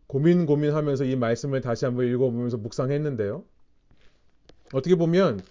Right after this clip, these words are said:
이 본문의 배경에 나와 있는 사도 바울의 한 해는 참 그에게 많은 일이 있었던 한 해였다 싶은 생각이 듭니다.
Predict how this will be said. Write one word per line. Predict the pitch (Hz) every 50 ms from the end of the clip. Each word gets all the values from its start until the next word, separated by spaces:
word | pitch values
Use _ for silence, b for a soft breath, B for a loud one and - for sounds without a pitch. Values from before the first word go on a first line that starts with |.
| b b b b b -
이 | 170 175
본문의 | - - 143 160 180 185 190 190 185 175
배경에 | - 143 135 139 165 160 165 160
나와 | 151 135 135 143 143 139
있는 | 139 139 139 147 151 147
사도 | 147 170 175 185 185 143
바울의 | 143 131 127 127 127 131 131 131
한 | 123 156 160 160
해는 | 151 156 143 143 185 185 120 90 87 - _ _ _ _ _ _ _ _ _ _ _ _ _ -
참 | - - - - 208 214 208
그에게 | 202 151 147 151 151 156 170
많은 | 156 131 101 95 101 139 160 185 196 185
일이 | 180 165 175 165
있었던 | - - 165 143 - 165 156 160
한 | 151 - 185 196
해였다 | 196 190 165 143 - - 147 139 139 135 131
싶은 | 127 - _ _ 170 156
생각이 | 151 156 143 139 127 120
듭니다. | 117 131 131 127 104 104 95 104